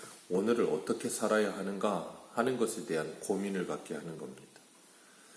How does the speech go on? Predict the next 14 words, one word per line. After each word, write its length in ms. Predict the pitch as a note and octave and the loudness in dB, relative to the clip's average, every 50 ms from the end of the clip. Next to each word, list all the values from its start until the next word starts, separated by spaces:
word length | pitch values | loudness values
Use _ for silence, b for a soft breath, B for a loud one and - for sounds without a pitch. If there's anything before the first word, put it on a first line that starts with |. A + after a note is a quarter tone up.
| B B B B B B B B B - - | B B B B B B B B B -2 2
어제 200 | - - A2 A#2+ | 4 6 6 6
저녁에 580 | A#2+ A#2+ A#2+ A#2+ B2+ B2 A2 A2+ A2 A2+ A2+ A2 - | 6 6 6 6 6 6 8 8 8 8 8 6 4
디모데전서 680 | - B2 B2 C3 C3 A#2+ A#2+ G2 G2 F#2+ F2+ - G2 | 2 6 8 8 8 8 8 6 4 2 2 2 2
오 160 | F2+ E2+ F2+ | 2 2 2
장 240 | F2+ G2+ F#2 F2+ E2+ | 2 2 2 2 0
이십오 320 | E2 - - E2+ E2 E2 E2 | -2 -2 -2 -2 -2 0 0
절에 240 | F2 E2 D#2+ E2 | 0 0 0 0
이렇게 300 | E2 E2 F2 E2+ - - | -2 -2 -4 -4 -6 -6
말씀하셨어요. 1120 | F2 D#2+ D2+ D2+ D#2 - - F2+ D#2 D2 - - E2 - - D#2+ D#2 E2 G2+ C3+ D#3 F3+ - - | -4 -2 -2 -2 -2 -4 -4 -4 -4 -4 -6 -6 -8 -6 -4 -2 0 2 2 2 0 -2 -4 -2
"이와 200 | F2 F2 F2+ F2+ | 2 4 4 4
같이 300 | F2 F2 E2+ E2+ - - | 4 2 0 0 -2 -4
선행도 1000 | E2 - - G2 F#2+ G2 G2 G2+ G2 G2+ G2+ F#2+ F#2+ G#2 A2+ A#2+ A#2+ - - - - | -4 -2 0 2 2 2 2 2 0 0 -2 0 4 4 6 6 4 2 0 -2 0
밝히 400 | - F2+ F2+ F2+ - - G2+ E2+ | 2 2 2 2 0 -2 -4 -2
드러나고 640 | - F2 D2+ D2 C#2 C#2 C#2 C#2 - - - - | 0 0 0 0 0 -2 -4 -6 -8 -10 -12 -12